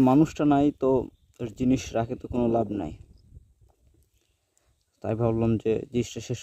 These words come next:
করে দিই। কারণ চার বছর যেহেতু খুঁজে পাই না এই জিনিসটা, তো আজকে হঠাৎ করে অনেক খোঁজাখুঁজির পর দেখছি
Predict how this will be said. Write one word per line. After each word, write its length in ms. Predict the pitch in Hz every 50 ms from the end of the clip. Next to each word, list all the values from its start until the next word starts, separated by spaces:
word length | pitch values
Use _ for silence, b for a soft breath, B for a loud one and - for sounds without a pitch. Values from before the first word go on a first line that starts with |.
| - -
করে 160 | 120 107 107 98 90
দিই। 140 | - - 139 - _ _ _ _ _ _ _ _ _ _ _ _ _ _ _ _ _ _ _ _ _ _ _ _ _ _ _ _ _ _ _ _ _ _ _ _
কারণ 160 | - - 101 104 -
চার 140 | - 113 120 117 110
বছর 240 | 117 - - 139 127 113
যেহেতু 300 | 123 120 120 117 - - 117 - -
খুঁজে 220 | - - 107 120 123 -
পাই 120 | - 120 117
না 60 | 117 113
এই 40 | 104 104
জিনিসটা, 340 | 107 110 110 - - 113 110 123 151 - _ _
তো 60 | - 95 98
আজকে 200 | - - _ - 110
হঠাৎ 200 | 104 - 120 110 - - -
করে 200 | 117 113 117 113 104 b b b b b b b b _ -
অনেক 140 | 110 113 110 -
খোঁজাখুঁজির 560 | - 120 110 120 117 - 120 110 113 117 110 - _
পর 160 | - 110 110 110 104 - - _ _ _ _ _ _ - -
দেখছি 240 | - 101 - - -